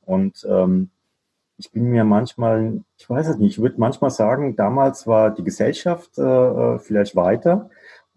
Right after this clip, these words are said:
äh, obwohl damals die Angebote und die Möglichkeiten für die Behinderten nicht so groß waren wie jetzt.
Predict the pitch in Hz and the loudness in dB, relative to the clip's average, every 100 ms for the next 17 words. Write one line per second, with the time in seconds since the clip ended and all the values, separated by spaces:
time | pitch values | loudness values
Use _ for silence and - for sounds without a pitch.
0 | 95 113 117 123 120 120 113 92 101 131 | -4 0 2 2 0 0 0 0 2 2
1 | 156 120 123 120 117 107 - 101 - 151 | 2 2 2 0 0 -2 -4 -4 0 0
2 | 175 - 95 90 92 104 92 95 151 - | 0 0 0 0 0 -2 0 2 0 -2
3 | - - 87 87 - 101 98 104 98 120 | -8 -4 -2 -4 -6 -4 -2 -2 -2 0
4 | 139 135 120 - 135 - 113 - 113 110 | -2 0 -4 -4 -8 -8 -12 -10 -8 -4
5 | 104 95 90 - | 0 0 0 -8